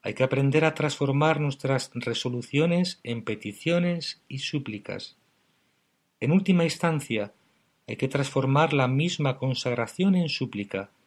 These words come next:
haciendo un acto de no consagración. "No estoy consagrado, no me doy de verdad. Enséñame, Virgen María, a darme y a consagrarme.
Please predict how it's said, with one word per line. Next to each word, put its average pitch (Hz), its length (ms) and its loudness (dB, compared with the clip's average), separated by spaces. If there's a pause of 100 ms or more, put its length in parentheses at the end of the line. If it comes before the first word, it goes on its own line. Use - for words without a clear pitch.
(500)
haciendo 139 540 0
un 131 160 2
acto 135 640 0 (420)
de 117 460 -2 (240)
no 151 320 2
consagración. 107 960 -6 (720)
"No 117 160 -4
estoy 147 320 0
consagrado, 131 840 0 (320)
no 120 180 0
me 117 140 0
doy 160 180 4
de 156 80 4
verdad. 117 460 0 (840)
Enséñame, 120 960 0 (180)
Virgen 131 440 -2
María, 113 560 -2 (500)
a 104 140 -2
darme 143 600 2
y 123 140 -6
a 117 140 -2
consagrarme. 113 840 -4